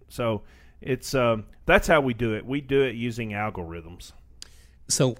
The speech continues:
Speaker 2: uh, we talked a little bit about the bad things people invest in, and, and, uh, we ca-,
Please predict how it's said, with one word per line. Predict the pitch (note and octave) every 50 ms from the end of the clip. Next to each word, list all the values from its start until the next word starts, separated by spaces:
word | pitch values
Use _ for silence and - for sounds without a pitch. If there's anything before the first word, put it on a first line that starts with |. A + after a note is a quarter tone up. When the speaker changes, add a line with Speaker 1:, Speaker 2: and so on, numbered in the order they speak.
| - -
Speaker 2:
uh, | B2+ C3+
we | A2 C3 C#3+
talked | - D3+ D3+ D3+ -
a | D3
little | D3 F#3 F3+
bit | C3+ C#3
about | A#2+ A#2 A2+ G#2
the | A2
bad | G2 G2+ A2+ A#2+ B2 A#2
things | B2+ A2 G#2 -
people | - B2+ G#2 - G#2+ G2
invest | G2+ G2 G2+ G#2+ A2 - - -
in, | A2 G#2+ A2 A2
and, | A2 G#2 G2 G2 F#2+
and, | G#2+ G#2 G#2 A2+ G#2+ G2 F#2 - - - -
uh, | G#2+ G#2+ G#2 G#2
we | G2+ G2 G2+ A2 B2 A#2+
ca-, | - - F3+ F3